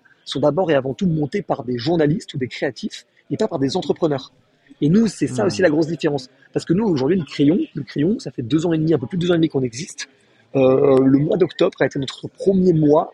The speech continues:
Speaker 1: où le média a été rentable. Sauf qu'en fait, il n'y a pas que le média. Il y a aussi l'agence de relations presse et de personal branding, et il y a aussi l'agence de création de contenu et d'influence. Et du coup, à l'échelle de la boîte, on n'a pas fait un seul putain de mois non rentable depuis le début de sa création.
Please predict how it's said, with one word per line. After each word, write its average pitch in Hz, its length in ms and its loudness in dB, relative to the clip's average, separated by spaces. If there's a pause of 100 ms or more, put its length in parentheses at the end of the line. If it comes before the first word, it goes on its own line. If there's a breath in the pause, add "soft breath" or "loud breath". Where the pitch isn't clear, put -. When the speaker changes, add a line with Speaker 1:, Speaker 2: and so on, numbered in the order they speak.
Speaker 1:
où 143 180 -2
le 135 120 2
média 147 680 0
a 143 80 -6
été 147 200 0
rentable. 139 480 -8 (960)
Sauf - 260 -2
qu'en 147 120 -6
fait, - 360 -2
il - 300 -12
n'y - 20 -2
a - 40 -8
pas 226 100 0
que 262 80 0
le 233 60 0
média. 180 280 0 (400)
Il 143 80 -2
y - 20 2
a 143 40 2
aussi 139 220 -6
l'agence 147 280 0
de 135 80 -4
relations 139 320 -2
presse - 180 -10
et 147 40 -10
de 127 40 -10
personal 135 300 -8
branding, 131 400 -6
et - 80 -16 (300 soft breath)
il 151 80 0
y - 20 0
a 151 40 0
aussi 147 140 -4
l'agence 147 360 0
de 160 60 -4
création 143 340 -6
de - 40 -8
contenu 147 300 -4
et - 20 0
d'influence. 143 600 -8 (400 soft breath)
Et 131 60 -8
du 127 120 -6
coup, 233 180 -2
à 175 80 2
l'échelle 135 380 0
de 127 80 -2
la 123 120 -4
boîte, 131 400 0 (240)
on 151 100 -4
n'a 139 120 0
pas 127 140 -6
fait - 300 -2
un 151 120 -6
seul - 220 -4
putain 131 320 -12
de 127 60 -8
mois 143 160 -2
non 151 140 -2
rentable 139 460 -2
depuis 127 220 -10
le 117 40 -16
début 135 220 -2
de - 40 -12
sa 147 80 -4
création. - 380 -6